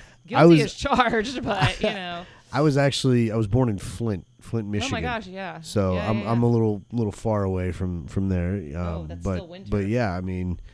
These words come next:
Speaker 2: I remember those winters.
Speaker 1: My
Speaker 2: I
Speaker 1: sister
Speaker 2: remember
Speaker 1: lives up in
Speaker 2: those.
Speaker 1: Michigan.
Speaker 2: Oh, yeah?
Speaker 1: Yep.
Speaker 2: Whereabouts?
Speaker 1: And out, just outside of Detroit.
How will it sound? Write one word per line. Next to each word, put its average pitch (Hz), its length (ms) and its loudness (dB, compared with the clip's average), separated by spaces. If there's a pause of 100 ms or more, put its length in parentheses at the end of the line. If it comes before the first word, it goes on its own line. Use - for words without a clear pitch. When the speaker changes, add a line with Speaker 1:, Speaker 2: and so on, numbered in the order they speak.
(420)
Speaker 2:
I - 120 -6
remember 104 280 2
those 92 240 -2
winters. 78 420 -6
Speaker 1:
My - 60 -18
Speaker 2:
I - 20 -14
Speaker 1:
sister 95 280 -4
Speaker 2:
remember 95 300 0
Speaker 1:
lives - 20 0
up 87 60 -2
in 85 60 -2
Speaker 2:
those. 85 140 -6
Speaker 1:
Michigan. - 400 -20
Speaker 2:
Oh, 107 160 2
yeah? 110 280 0
Speaker 1:
Yep. - 120 -12 (200)
Speaker 2:
Whereabouts? 110 640 0
Speaker 1:
And - 80 -14
out, 156 160 -8
just - 220 -12
outside 135 300 -16
of 135 60 -18
Detroit. 143 440 -14